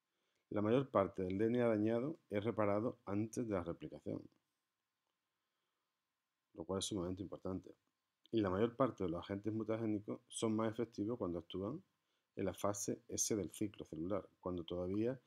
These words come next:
se está sintetizando el nuevo A D N. Podemos hablar de mutaciones endógenas y de mutaciones exógenas, ¿no? Las mutaciones endógenas,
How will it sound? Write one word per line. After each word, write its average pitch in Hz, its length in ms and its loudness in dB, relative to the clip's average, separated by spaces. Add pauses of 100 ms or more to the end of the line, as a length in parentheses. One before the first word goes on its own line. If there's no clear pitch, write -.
(220)
se - 140 -8
está 110 220 -2
sintetizando 101 1000 -2
el 85 160 -2
nuevo 85 220 -2
A 87 40 -2
D 104 140 -2
N. 98 160 -2 (3250)
Podemos 120 240 4
hablar 131 240 6
de 127 60 2
mutaciones 110 520 0
endógenas 117 560 0 (120)
y 104 120 -4
de 92 100 0
mutaciones 87 480 -4
exógenas, - 540 -8
¿no? - 120 -12 (240)
Las 87 80 -10
mutaciones 95 440 -4
endógenas, 123 520 -2